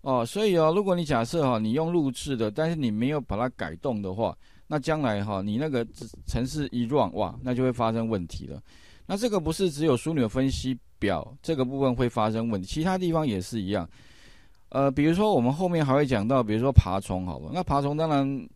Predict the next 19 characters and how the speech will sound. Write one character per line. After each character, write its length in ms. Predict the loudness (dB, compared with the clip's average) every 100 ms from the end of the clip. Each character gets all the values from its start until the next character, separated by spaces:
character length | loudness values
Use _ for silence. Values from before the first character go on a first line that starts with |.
| -20 -10
Excel 420 | -8 0 2 4
也 120 | 2
有 420 | 2 0 -4 -10 -10
这 100 | -8
个 220 | -4 -4
爬， 320 | -2 -2 -2 -4 2
爬 220 | 4 4
网 200 | 2 2
络 120 | -2
资 180 | -4 -2
料 200 | 2 2
的 120 | 0 -2
功 280 | 0 0
能。 180 | -2 -2
那 120 | -2
如 120 | 0 2
果 120 | 2
我 220 | 2 0
要 180 | 2